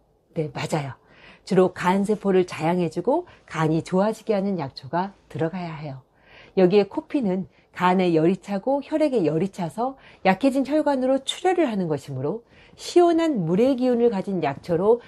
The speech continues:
간과 혈액의 열을 완화시켜주고 세포막의 탄력을 강화하여 혈관이 잘 찢어지지 않게 도와주는 약초를 첨가하면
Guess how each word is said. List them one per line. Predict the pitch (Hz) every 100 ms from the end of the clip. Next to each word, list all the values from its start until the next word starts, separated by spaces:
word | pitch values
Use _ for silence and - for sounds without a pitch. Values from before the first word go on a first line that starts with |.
| -
간과 | - 156 151 147 151 180 214
혈액의 | 240 285 294 277 240
열을 | 220 170 -
완화시켜주고 | 147 190 233 - 165 - 139 139 220 _ _ - -
세포막의 | - 359 330 294 285 294
탄력을 | - 349 339 294 285 285
강화하여 | - 175 208 202 156 185 214 -
혈관이 | - 302 294 277 254
잘 | 196 190
찢어지지 | 277 320 320 240 247
않게 | 165 147 185
도와주는 | 170 160 160 175
약초를 | 151 131 - 170 185
첨가하면 | - 254 262 208 147 185